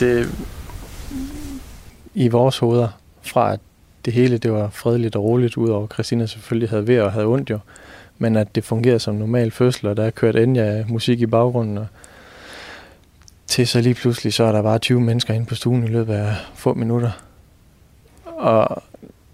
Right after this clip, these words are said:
og jeg er godt klar over, når jeg ser den her hjerterytme, der er på så lav, at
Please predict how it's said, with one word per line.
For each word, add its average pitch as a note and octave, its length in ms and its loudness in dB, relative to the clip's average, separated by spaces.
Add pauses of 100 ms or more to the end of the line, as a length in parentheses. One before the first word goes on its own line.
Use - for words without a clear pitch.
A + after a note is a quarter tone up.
(300)
og A2 140 0
jeg G#2+ 100 2
er G#2+ 40 -2
godt A2 160 0
klar B2 180 2
over, G#2 240 2
når G2+ 100 -4
jeg G#2 120 -2
ser A#2+ 180 2
den A2 220 -4
her A2 220 -4 (1120)
hjerterytme, A2 880 0
der A2 100 2
er G#2 100 2
på A#2+ 260 -6
så A2 140 0
lav, G#2+ 320 2
at G2+ 80 -6